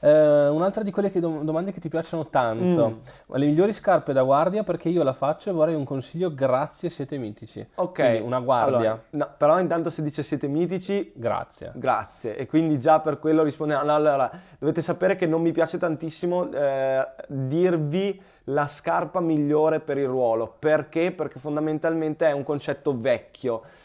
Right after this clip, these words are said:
Speaker 2: non esiste più la scarpa da lungo e la scarpa da piccolo. Eh, esistono scarpe per determinati giocatori e per determinate, eh, requirements.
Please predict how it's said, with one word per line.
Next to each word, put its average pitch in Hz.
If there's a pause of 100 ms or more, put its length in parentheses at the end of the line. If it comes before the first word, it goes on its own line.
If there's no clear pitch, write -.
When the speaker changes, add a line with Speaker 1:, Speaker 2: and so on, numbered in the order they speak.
(120)
Speaker 2:
non 139
esiste 147
più 170
la 147
scarpa 139
da 131
lungo 147
e 127
la 127
scarpa 127
da 123
piccolo. 113 (420)
Eh, 131
esistono 160
scarpe 175
per 175
determinati 170
giocatori 170
e 160
per 151
determinate, 151
eh, 131
requirements. 131